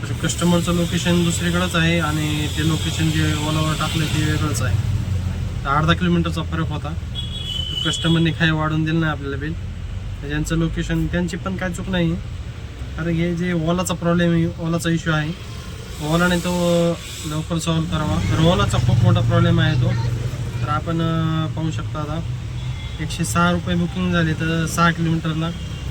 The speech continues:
पण त्यांना अजून अर्धा किलोमीटर एक्स्ट्रा सोडलं, त्याचे काय बिल वाढवून पण नाही दिलं आणि लोकेशन वेगळ्या ठिकाणी आहे आणि दाखवतंय वेगळ्या ठिकाणी.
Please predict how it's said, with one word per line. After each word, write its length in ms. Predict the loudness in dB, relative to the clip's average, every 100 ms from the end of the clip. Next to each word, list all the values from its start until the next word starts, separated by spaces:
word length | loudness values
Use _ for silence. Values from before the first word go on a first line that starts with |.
| -6 -4 -4 -4
पण 100 | -4
त्यांना 300 | 0 2 2
अजून 220 | 2 2
अर्धा 240 | 2 2 0
किलोमीटर 420 | -2 -2 -2 -4
एक्स्ट्रा 280 | -4 -2 0
सोडलं, 400 | 2 2 2 -2
त्याचे 240 | -4 -4
काय 180 | -2 -2
बिल 160 | 0 -2
वाढवून 320 | 0 2 2
पण 140 | 2
नाही 180 | 2 2
दिलं 200 | 0 -2 -4 -8 -8 -8 -8 -6 -2
आणि 120 | 2
लोकेशन 420 | 2 2 0 0 0 -2 -10 -10 -10 -8 0
वेगळ्या 300 | 2 2 2
ठिकाणी 360 | 0 -4 -2
आहे 340 | -2 -4 -6 -2
आणि 120 | 0
दाखवतंय 440 | 2 0 -2 0
वेगळ्या 340 | 2 2 2 -2
ठिकाणी. 280 | -4 -6